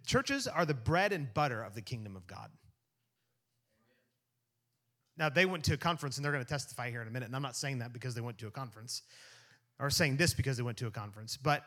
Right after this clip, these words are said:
I go to conferences, I go to at least two every year. It's just part of what I need. It's good for me. I love it. I gain a lot, a lot from it, but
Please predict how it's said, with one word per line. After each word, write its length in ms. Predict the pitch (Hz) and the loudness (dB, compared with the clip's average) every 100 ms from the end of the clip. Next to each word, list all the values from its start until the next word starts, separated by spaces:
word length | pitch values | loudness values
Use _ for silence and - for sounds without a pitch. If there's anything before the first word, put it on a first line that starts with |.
| - | 2
I 140 | - 190 | 8 10
go 120 | 196 | 10
to 60 | 160 | 4
conferences, 760 | 160 156 143 135 143 131 - - _ _ _ _ | 4 2 2 2 2 2 -2 -6 _ _ _ _
I 100 | 170 | 6
go 80 | 202 | 8
to 60 | 175 | 8
at 120 | 147 | 4
least 300 | 214 185 - | 4 4 4
two 200 | 202 160 - | 4 2 0
every 340 | 190 165 180 | 0 2 2
year. 280 | 147 131 117 | 2 0 -2
It's 200 | 151 - | -4 -4
just 260 | - 175 - | -2 -4 -2
part 280 | 165 170 | 2 2
of 460 | 156 139 120 113 - _ | 2 -2 -4 -10 -16 _
what 280 | - 131 175 156 | -8 2 4 4
I 140 | 160 | 2
need. 340 | 147 131 92 98 - _ _ | 0 -4 -8 -12 -16 _ _
It's 160 | - 160 | -8 -8
good 320 | - 175 202 | -2 4 4
for 160 | - 143 | 2 -6
me. 120 | 123 | -2
I 100 | 117 | -2
love 360 | 135 147 165 131 | -2 2 2 2
it. 60 | |
I 80 | 127 | -2
gain 220 | 135 151 | -2 -2
a 60 | 139 | 0
lot, 240 | 135 123 - | -2 -2 -6
a 60 | 151 | -2
lot 260 | 139 139 | -2 -2
from 180 | - 156 | -4 -2
it, 120 | 185 - _ _ _ _ _ - 123 | -4 -10 _ _ _ _ _ -10 2
but 240 | 175 160 | 4 4